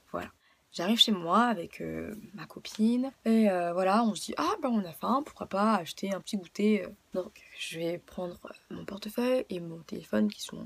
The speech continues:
dans mon sac. Et, euh, j'avais pas trouvé ni mon téléphone ni mon porte-monnaie dans mon sac. Donc, euh, l'incompréhension totale, euh, je sais pas, je sais pas comment agir, et je me dis : « Putain. »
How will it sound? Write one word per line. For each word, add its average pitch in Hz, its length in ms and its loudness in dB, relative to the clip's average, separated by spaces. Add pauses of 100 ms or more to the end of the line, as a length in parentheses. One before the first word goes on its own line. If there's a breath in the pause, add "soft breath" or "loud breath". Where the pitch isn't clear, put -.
dans - 200 -12
mon 160 260 -14
sac. - 220 -4 (300)
Et, - 200 -6
euh, - 40 -8 (880 loud breath)
j'avais - 380 -8 (200)
pas 262 120 -4
trouvé 254 460 -6
ni 220 260 6
mon 277 120 -4
téléphone 262 540 -8
ni 269 340 -4
mon 202 100 -8
porte-monnaie 208 420 -4
dans 233 120 -10
mon 269 140 -10
sac. - 400 -12 (540 soft breath)
Donc, - 180 -14
euh, 180 100 -8
l'incompréhension 170 760 -12 (120)
totale, 294 840 -4
euh, 185 260 -2 (240)
je - 300 -6
sais - 160 -4
pas, 165 120 -12 (100)
je - 40 -10
sais - 60 -10
pas 196 80 -12
comment 160 220 -12
agir, 240 520 -4
et 214 60 -10
je 170 40 -10
me 170 60 -12
dis : « 208 480 0 (240)
Putain. » - 300 -20